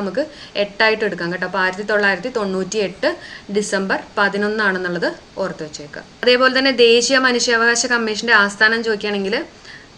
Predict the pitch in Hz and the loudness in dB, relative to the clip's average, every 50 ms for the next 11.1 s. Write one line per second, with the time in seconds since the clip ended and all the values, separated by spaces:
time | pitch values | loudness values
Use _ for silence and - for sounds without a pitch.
0 | - - - 240 226 226 220 220 208 202 196 226 240 233 233 247 262 - - - | -10 -2 4 6 6 6 6 4 0 -2 0 4 4 6 6 6 4 2 -2 -12
1 | - - - - 214 214 208 208 - - 220 220 220 220 233 240 208 196 208 202 | -20 -6 0 2 2 2 2 0 -2 0 2 4 4 4 2 0 0 2 2 2
2 | 185 185 202 208 214 208 202 202 196 196 185 165 170 - 175 180 185 208 185 175 | 2 2 0 2 2 2 2 2 0 -2 -4 -6 -6 -4 -4 -4 -2 -4 -4 -2
3 | - 190 185 190 185 202 202 202 202 202 - 180 180 - - 220 285 320 - - | -2 -2 -2 0 2 4 4 4 2 0 -4 -6 -6 -4 -2 -2 -2 -4 -6 -12
4 | - - - - - - 196 180 196 196 185 175 190 196 196 180 165 156 151 160 | -18 -20 -20 -20 -16 -14 -8 -4 0 0 0 2 0 0 0 -2 -4 -6 -8 -12
5 | - - - - - - - - - - - 226 233 233 247 240 240 240 240 233 | -18 -20 -20 -20 -20 -20 -20 -16 -4 0 0 2 2 2 2 0 0 0 0 0
6 | 233 214 208 202 202 - 220 220 226 220 247 262 240 254 226 202 202 208 202 202 | 0 0 0 0 0 2 2 2 4 2 0 0 2 2 0 0 0 -2 -2 -2
7 | 190 190 196 226 220 208 208 196 190 190 - 202 202 214 220 214 208 190 185 196 | -2 -2 -2 -4 -2 0 0 0 0 0 0 0 0 0 0 -2 -2 -2 -4 -4
8 | 190 190 180 185 247 302 - - - - - - - - 240 233 233 226 208 208 | -4 -4 -4 -4 -6 -8 -8 -12 -16 -16 -18 -6 0 4 4 4 4 2 0 -2
9 | 254 262 269 269 269 262 262 262 - - 240 214 196 220 277 277 - - - 226 | 0 0 0 2 2 2 2 0 0 0 0 2 2 2 0 -4 -4 -6 -4 -2
10 | 220 214 214 214 214 214 214 208 190 175 165 147 151 - - - 185 190 202 202 | 0 2 2 2 2 0 0 -2 -2 -4 -6 -8 -10 -12 -10 -6 -4 -2 0 0
11 | 196 208 | 0 0